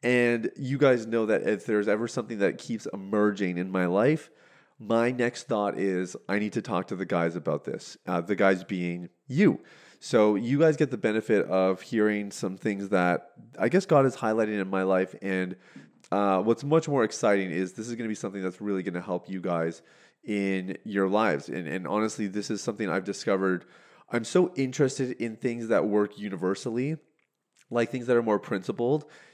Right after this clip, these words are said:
'cause it just makes it easier to apply them. And, uh, I guarantee you this one is gonna help you guys,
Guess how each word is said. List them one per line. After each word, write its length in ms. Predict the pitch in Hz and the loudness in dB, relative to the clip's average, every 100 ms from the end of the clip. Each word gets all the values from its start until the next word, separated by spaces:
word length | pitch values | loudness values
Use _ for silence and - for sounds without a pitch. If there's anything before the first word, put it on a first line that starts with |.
| _ | _
'cause 160 | 123 117 | -4 -2
it 60 | |
just 180 | 123 131 | -2 -4
makes 200 | 139 135 | -4 -4
it 80 | - | -6
easier 400 | 110 110 107 110 | -4 -4 -2 -2
to 180 | - 107 | -2 -4
apply 380 | 90 - 87 95 | -2 -2 -2 0
them. 280 | 113 113 - | 0 -2 -4
And, 300 | 101 101 95 | -2 -2 -2
uh, 220 | - 98 90 | -4 -2 -2
I 100 | 101 | -4
guarantee 440 | 113 113 101 - | -4 -6 -6 -6
you 60 | 95 | -4
this 220 | 101 98 | -4 -6
one 140 | 101 | -6
is 200 | 92 92 | -4 -6
gonna 180 | 107 90 | -6 -6
help 240 | 90 90 - | -4 -4 -4
you 80 | |
guys, 340 | 90 87 85 | -2 0 0